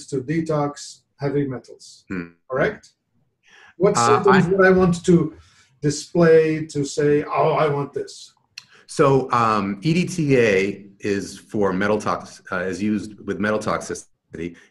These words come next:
Speaker 2: And if it's a calcium-free E D T A, like, uh, one that has, uh, magnesium, potassium, like what I use, uh, a calcium-free E D T A also has the ability to decalcify tissue.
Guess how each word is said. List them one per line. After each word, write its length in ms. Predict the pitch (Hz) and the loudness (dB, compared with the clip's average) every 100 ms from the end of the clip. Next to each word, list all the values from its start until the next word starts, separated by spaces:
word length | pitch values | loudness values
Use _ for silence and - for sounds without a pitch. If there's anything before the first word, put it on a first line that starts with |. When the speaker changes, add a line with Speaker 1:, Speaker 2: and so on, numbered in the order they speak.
| _ | _
Speaker 2:
And 320 | 107 101 101 | -4 -2 -2
if 180 | 117 - | -2 -2
it's 200 | 113 - | -4 0
a 180 | 104 101 | 0 0
calcium-free 720 | - 135 - 120 107 - 143 | -2 -4 -2 -2 -2 -2 0
E 120 | 110 | 0
D 120 | 92 | -2
T 220 | - 98 87 | -4 -2 0
A, 320 | 90 92 - | 0 -4 -6
like, 380 | 98 90 87 - - | -4 -4 -6 -16 -14
uh, 140 | 87 82 90 | -10 -8 -4
one 80 | 98 | -2
that 120 | 95 | -2
has, 460 | 98 87 85 - - _ _ 87 | -2 -2 -4 -6 -18 _ _ -12
uh, 60 | |
magnesium, 460 | 85 95 104 101 87 | -6 -2 0 0 -2
potassium, 520 | 87 113 104 - 87 | -4 -2 -2 -2 -4
like 140 | 80 - | -4 -4
what 100 | 87 | 0
I 120 | 104 | 2
use, 300 | 95 87 85 - - - _ _ - | 2 0 -2 -6 -18 -20 _ _ -8
uh, 180 | 92 87 - | -2 -2 -2
a 80 | 95 | -2
calcium-free 680 | 156 151 139 113 - 143 | 0 0 2 0 2 0
E 120 | 127 101 | 2 0
D 120 | 95 | -2
T 220 | - 101 | 0 4
A 340 | 92 90 87 - _ - | 4 2 -2 -10 _ 0
also 300 | 120 120 113 | 0 2 2
has 200 | 107 101 | 2 0
the 80 | |
ability 400 | 92 98 95 92 90 - | 2 4 4 2 0 -2
to 280 | 92 87 85 | -2 -2 -4
decalcify 580 | 95 107 92 - 80 78 | -6 -4 -4 -2 -4 -4
tissue. 280 | - - 71 | -8 -10 -12